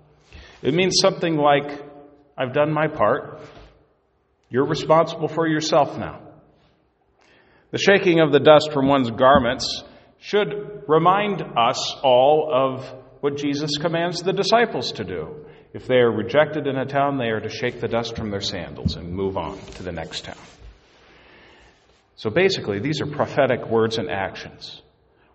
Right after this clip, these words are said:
where Paul says that he has discharged his responsibility.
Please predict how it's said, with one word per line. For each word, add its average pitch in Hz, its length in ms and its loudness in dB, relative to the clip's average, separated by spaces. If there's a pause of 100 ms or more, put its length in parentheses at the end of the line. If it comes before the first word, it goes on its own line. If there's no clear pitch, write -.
where 107 100 2
Paul 123 300 4
says 120 320 -2
that 120 160 -2
he 120 100 -4
has 123 220 -4
discharged 151 640 0
his 160 200 -4
responsibility. 160 1080 -2